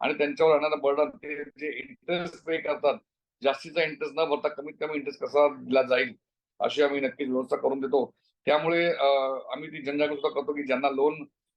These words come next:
अ, घेण्याची भीती वाटते, परंतु तुम्ही वैयक्तिक कर्ज घेताय, त्यावेळेला तुम्ही इंटरेस्ट जास्त भरता. क्रेडिट कार्ड जरी तुम्हाला असं वाटत असेल, की हे कमी आहे, पण नाही,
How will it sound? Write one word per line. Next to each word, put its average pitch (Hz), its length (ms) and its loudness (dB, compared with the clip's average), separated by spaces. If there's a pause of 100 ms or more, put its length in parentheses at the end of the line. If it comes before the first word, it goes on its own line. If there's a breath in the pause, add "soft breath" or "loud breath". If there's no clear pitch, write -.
अ, 131 140 2
घेण्याची 135 340 -2
भीती 123 260 -2
वाटते, 160 460 0 (240)
परंतु 156 300 0
तुम्ही 156 240 -10
वैयक्तिक 156 560 -2
कर्ज 139 240 0
घेताय, 135 420 0 (380)
त्यावेळेला 160 300 4
तुम्ही 165 240 -12
इंटरेस्ट 160 420 -12
जास्त 143 340 0
भरता. 160 380 0
क्रेडिट 143 400 -8
कार्ड 160 200 4
जरी 147 220 -2
तुम्हाला 147 260 -6
असं 139 140 -6
वाटत 135 220 -2
असेल, 139 300 -8
की 139 140 -10
हे 135 80 -2
कमी 143 320 -2
आहे, 135 120 2
पण 127 240 -6
नाही, 127 260 -4